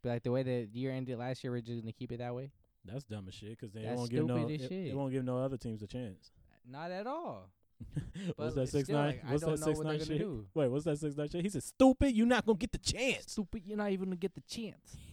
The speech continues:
Speaker 2: <laughs> Uh, sorry for, who was it? Uh, who was number five last year? Uh, we was just talking about this shit before we started recording. Uh,
Speaker 1: Oh, Utah.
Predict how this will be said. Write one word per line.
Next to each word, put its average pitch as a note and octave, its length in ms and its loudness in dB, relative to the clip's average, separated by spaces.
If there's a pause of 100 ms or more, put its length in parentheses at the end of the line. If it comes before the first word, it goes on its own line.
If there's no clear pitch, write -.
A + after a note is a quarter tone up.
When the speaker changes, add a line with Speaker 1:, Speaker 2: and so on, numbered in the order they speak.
(140)
Speaker 2:
<laughs> D3 420 4 (680)
Uh, A2+ 260 -4 (240)
sorry B2+ 300 2
for, G#2+ 320 -2 (1160)
who C3+ 120 -2
was G#2+ 160 0
it? G2 120 -6
Uh, F#2+ 440 -8 (960)
who G3+ 80 4
was D#4+ 100 4
number A3+ 180 6
five G#3 280 2
last G#3+ 200 2
year? F#3+ 140 2
Uh, C3+ 220 4
we C3 160 2
was A#2+ 120 0
just C#3 180 -2
talking C3 160 -2
about A2 140 -4
this A2 120 -8
shit A2+ 100 -6
before G#2+ 200 -6
we G2+ 80 -6
started G2+ 220 -8
recording. F#2+ 440 -8
Uh, F#2+ 200 -8
Speaker 1:
Oh, A2+ 40 -6
Utah. A#2+ 300 -10